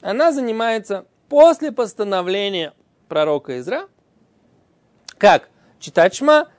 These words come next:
и как молиться, и как читать Биркат Амазон, благословение после еды. Э, что называется на иврите, "Нагдим — это меухар", да?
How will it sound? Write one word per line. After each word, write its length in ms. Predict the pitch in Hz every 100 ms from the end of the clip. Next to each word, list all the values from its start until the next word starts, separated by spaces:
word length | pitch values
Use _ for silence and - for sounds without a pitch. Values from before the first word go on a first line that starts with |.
| _
и 100 | 202
как 360 | - 202 - -
молиться, 520 | 160 151 240 254 226
и 140 | 165
как 220 | 156 214 -
читать 360 | - 165 165
Биркат 580 | 170 160 160 160 160 147
Амазон, 400 | 147 135 135 143
благословение 420 | 147 139 135 131
после 320 | 123 135 - 127
еды. 180 | 131 _ _ _ _ _ _ _ _ _ _ _ _
Э, 520 | 139 139 135 131 135 - _ _ _ _ _ _ _
что 180 | - 151
называется 420 | 143 160 180 156
на 120 | 151
иврите, 280 | 151 175 147
"Нагдим — 600 | 143 160 156 143 156 220 202
это 240 | 156 -
меухар", 680 | 151 143 135 117 123 117 - -
да? 260 | 143 190